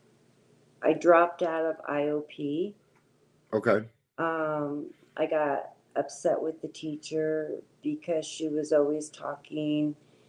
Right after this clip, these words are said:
Speaker 1: that, uh, relapse is always a part of recovery. And I said, "It doesn't have to be." The
Speaker 2: Well,
Speaker 1: last
Speaker 2: exactly.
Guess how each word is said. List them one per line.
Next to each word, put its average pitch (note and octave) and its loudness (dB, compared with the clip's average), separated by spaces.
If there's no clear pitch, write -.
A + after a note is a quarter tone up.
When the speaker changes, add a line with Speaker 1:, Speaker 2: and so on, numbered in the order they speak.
Speaker 1:
that, D#3 0
uh, C#3 -6
relapse D3 0
is B2+ -8
always C#3 2
a - -6
part C#3+ -2
of C#3+ -2
recovery. C#3+ -2
And D#3 2
I D#3 2
said, D#3 0
"It D3+ -2
doesn't D#3+ 0
have D3 -10
to - -8
be." C#2 -4
The A#2 6
Speaker 2:
Well, G#2 12
Speaker 1:
last F#2 10
Speaker 2:
exactly. C3 8